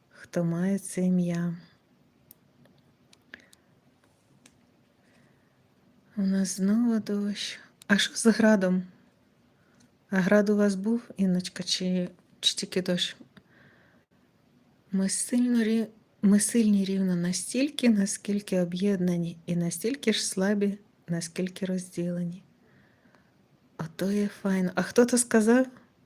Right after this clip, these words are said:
Юлія, хто то казав? «У мене вчора крокус розцвів». Ти що?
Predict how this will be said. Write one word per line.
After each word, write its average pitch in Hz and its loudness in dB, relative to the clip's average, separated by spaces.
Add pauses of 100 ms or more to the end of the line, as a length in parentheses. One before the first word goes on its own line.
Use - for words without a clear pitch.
(1800)
Юлія, 202 6
хто 247 0
то 247 -4
казав? 190 0 (3500)
«У 190 -2
мене 196 0
вчора 214 -4
крокус 226 -4
розцвів». 214 -4 (140)
Ти 247 -2
що? 226 -2